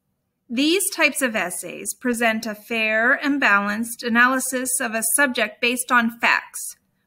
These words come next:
with no references to the writer's opinions or emotions. A typical expository writing prompt will use the words explain or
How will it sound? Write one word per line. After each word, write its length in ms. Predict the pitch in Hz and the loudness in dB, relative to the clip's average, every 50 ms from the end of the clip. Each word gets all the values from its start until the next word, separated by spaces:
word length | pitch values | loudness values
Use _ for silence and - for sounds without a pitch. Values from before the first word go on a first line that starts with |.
| _ - | _ -8
with 180 | 240 226 233 | -8 -6 -4
no 380 | 226 214 220 226 247 262 294 311 | 0 2 4 6 6 6 6 6
references 720 | 320 285 269 277 285 269 262 254 254 269 254 254 247 - - | 6 4 4 4 2 0 0 0 0 -2 -4 -4 -4 -6 -6
to 80 | 240 | -6
the 120 | 202 208 202 | -6 -4 0
writer's 440 | 202 190 185 180 190 190 185 185 - - | 2 2 2 0 -2 -4 -6 -6 -8 -12
opinions 1040 | 220 - - - - 285 285 277 285 285 294 294 294 294 311 320 311 - - - _ _ _ - | -14 -14 -10 -4 -2 0 2 2 2 2 2 0 0 0 -2 -4 -6 -8 -10 -10 _ _ _ -4
or 180 | - 240 226 226 | 2 4 6 6
emotions. 880 | 226 220 226 220 214 202 - - 185 151 131 - - - - - - _ _ _ _ _ _ _ _ _ _ _ _ _ _ _ _ _ _ _ _ _ _ _ - - - - - - _ - - - - - _ _ _ - | 6 6 4 4 2 2 -2 -4 -4 -6 -8 -8 -6 -8 -8 -8 -10 _ _ _ _ _ _ _ _ _ _ _ _ _ _ _ _ _ _ _ _ _ _ _ -20 -20 -20 -20 -20 -20 _ -20 -18 -18 -18 -20 _ _ _ -4
A 60 | - 302 | -4 -4
typical 560 | 311 - - 480 494 539 523 - - - 523 269 359 | -2 0 0 0 2 2 2 4 6 6 8 6 6
expository 1400 | 349 - - - - - - 269 269 285 311 320 285 269 247 240 - - 240 214 202 196 196 196 190 185 190 214 233 | 2 0 -2 -2 0 2 4 6 6 8 6 6 4 2 0 0 0 -2 -2 0 2 2 4 2 2 0 -2 -2 -4
writing 500 | 233 214 240 240 262 277 269 262 240 233 | 0 2 4 4 4 4 2 2 0 0
prompt 600 | 233 - 208 180 165 160 147 220 - - - - _ _ _ _ - | -2 -2 -2 0 0 -2 -4 -8 -10 -12 -14 -16 _ _ _ _ -4
will 140 | 285 277 269 | -2 0 2
use 340 | 240 262 269 277 285 277 | 2 2 2 0 -2 -2
the 140 | - 311 277 | -2 -2 -2
words 480 | 233 226 214 202 202 202 196 196 208 - - - - _ _ _ | 0 2 2 2 2 2 0 -4 -6 -8 -8 -8 -10 _ _ _
explain 1120 | - - - - - - - 254 247 240 233 226 226 220 220 214 214 214 214 226 247 247 - _ _ _ _ _ _ _ - | -18 -10 -8 -6 -6 -6 -4 0 4 4 4 4 4 2 0 -2 -4 -4 -4 -4 -6 -6 -8 _ _ _ _ _ _ _ -12
or 480 | 214 196 190 190 190 190 214 - - | -8 -4 -4 -2 -4 -4 -6 -10 -14